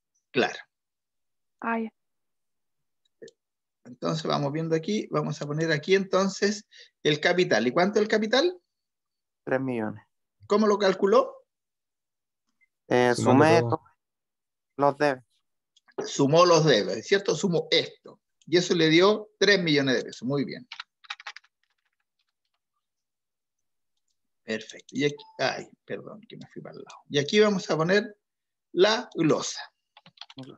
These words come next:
Speaker 3: Contabiliza
Speaker 1: Glosa que
Speaker 3: inicial.
Speaker 1: realiza, contabiliza.
Speaker 3: Puede
Speaker 1: Inicio.
Speaker 3: poner.
Speaker 1: ¿Sí?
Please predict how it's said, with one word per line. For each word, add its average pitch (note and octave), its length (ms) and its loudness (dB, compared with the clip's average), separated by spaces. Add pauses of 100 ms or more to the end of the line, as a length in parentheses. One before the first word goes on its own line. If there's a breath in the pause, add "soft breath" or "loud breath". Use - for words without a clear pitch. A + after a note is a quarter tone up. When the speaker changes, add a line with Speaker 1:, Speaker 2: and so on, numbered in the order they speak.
(960)
Speaker 3:
Contabiliza B2+ 560 2
Speaker 1:
Glosa C#3+ 180 2
que G#3 60 4
Speaker 3:
inicial. A3+ 140 4 (160)
Speaker 1:
realiza, A#3+ 100 0 (560)
contabiliza. E3 960 -2 (2000)
Speaker 3:
Puede F3 180 8
Speaker 1:
Inicio. D3+ 160 2
Speaker 3:
poner. D#3 300 2 (1160)
Speaker 1:
¿Sí? B3+ 200 -8